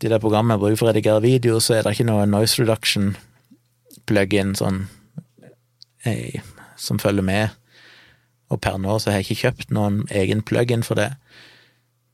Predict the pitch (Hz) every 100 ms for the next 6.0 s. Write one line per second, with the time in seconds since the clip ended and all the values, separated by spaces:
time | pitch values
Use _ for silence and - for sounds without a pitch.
0 | _ 117 107 104 127 110 98 - 123 120
1 | 107 - 107 101 95 92 95 92 101 104
2 | 95 113 - - 110 117 117 113 104 -
3 | - - 107 107 101 110 107 101 101 104
4 | 104 104 120 107 - 110 104 113 113 123
5 | 127 - _ _ _ _ _ - - -